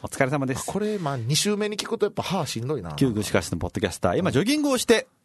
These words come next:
Speaker 2: うん。
Speaker 1: いない方の旧具志川市の俺です。
Speaker 2: いないのは言わんでいいし、してそうだから、あんた。
Speaker 1: 学校俺です。
Speaker 2: うん。
Speaker 1: リップサービスさん、
Speaker 2: はい。
Speaker 1: 元気ですか？
Speaker 2: 元気です。
Speaker 1: テンションあれですか？
Speaker 2: どれでしょうか？
Speaker 1: ブブ。
Speaker 2: はい。
Speaker 1: い、今って。
Speaker 2: いい、なんでナウに笑う？
Speaker 1: はあ。
Speaker 2: はい。
Speaker 1: さて、金田一さん。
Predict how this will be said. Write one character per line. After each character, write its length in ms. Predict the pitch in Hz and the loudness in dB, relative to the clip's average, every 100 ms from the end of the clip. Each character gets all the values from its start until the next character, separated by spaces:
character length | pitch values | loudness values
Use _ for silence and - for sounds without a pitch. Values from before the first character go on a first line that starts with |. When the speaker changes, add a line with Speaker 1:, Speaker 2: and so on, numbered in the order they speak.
| - | -16
Speaker 2:
う 40 | |
ん。 120 | 104 92 | -6 0
Speaker 1:
い 80 | 208 | 4
な 140 | 285 | 4
い 80 | 247 | 4
方 160 | 269 | 4
の 120 | 180 117 | 2 2
旧 200 | 131 110 | 2 2
具 100 | 107 | 0
志 80 | |
川 160 | - 113 | 4 2
市 100 | - | 4
の 60 | 98 | 0
俺 140 | 92 | 2
で 80 | 95 | 0
す。 80 | 196 | 2
Speaker 2:
い 20 | |
な 140 | 302 | 2
い 80 | 285 | 2
の 80 | 165 | 0
は 40 | |
言 80 | 160 | 0
わ 60 | 185 | 0
ん 40 | |
で 80 | 143 | -2
い 20 | |
い 20 | |
し、 120 | 127 | 0
し 100 | 120 | 0
て 100 | - | 2
そ 140 | - 240 | 2 2
う 20 | |
だ 80 | 143 | 2
か 120 | 110 | 0
ら、 80 | 98 | -2
あ 20 | |
ん 80 | 98 | 0
た。 100 | 104 | 0
Speaker 1:
学 100 | - | 2
校 100 | 92 | 0
俺 120 | 87 | 2
で 80 | 85 | -4
す。 220 | - - - - | -6 -14 -12 -6
Speaker 2:
う 140 | 104 | -4
ん。 40 | 85 | 0
Speaker 1:
リ 100 | 208 | 2
ッ 20 | |
プ 100 | 226 | 4
サ 120 | 269 | 4
ー 20 | |
ビ 100 | 262 | 4
ス 60 | - | 4
さ 160 | 240 | 4
ん、 20 | 202 | 4
Speaker 2:
は 200 | 127 127 | 2 2
い。 40 | |
Speaker 1:
元 160 | 269 233 | 2 2
気 60 | 233 | 2
で 60 | |
す 80 | 214 | 2
か？ 120 | 190 139 | 4 4
Speaker 2:
元 100 | 143 | 2
気 80 | |
で 120 | 123 95 | 0 0
す。 80 | |
Speaker 1:
テ 80 | 170 | 2
ン 60 | 160 | 4
シ 80 | 131 | 4
ョ 40 | |
ン 20 | 117 | 4
あ 40 | |
れ 60 | 185 | 2
で 80 | |
す 80 | 196 | 2
か？ 160 | 214 196 | 4 4
Speaker 2:
ど 100 | 113 | 2
れ 60 | |
で 80 | 110 | -2
し 80 | 90 | -4
ょ 60 | 82 | -2
う 20 | |
か？ 120 | - | 2
Speaker 1:
ブ 100 | 175 | 2
ブ。 200 | 226 - | 4 0
Speaker 2:
は 200 | - - | -2 -8
い。 120 | 170 - | -8 0
Speaker 1:
い、 120 | 180 - | 0 2
今 240 | 190 220 | 2 2
っ 40 | 202 | 2
て。 140 | 113 - - _ - | 0 -2 -8 _ -4
Speaker 2:
い 300 | 135 214 214 | 0 2 4
い、 20 | |
な 120 | 190 | 4
ん 60 | 220 | 4
で 80 | 208 | 4
ナ 160 | 170 | 4
ウ 80 | 202 | 2
に 100 | 135 | 0
笑 220 | 113 107 | -4 -4
う？ 60 | 95 | -4
Speaker 1:
は 320 | - 107 95 | -4 0 0
あ。 40 | 82 - - _ | 0 -8 -16 _
Speaker 2:
は 140 | - 101 | -10 -10
い。 80 | - _ _ _ | -10 _ _ _
Speaker 1:
さ 140 | - | -2
て、 100 | 233 | 0
金 160 | 165 175 | 0 2
田 80 | 151 | 2
一 140 | - | 0
さ 100 | - | -2
ん。 120 | 87 | -2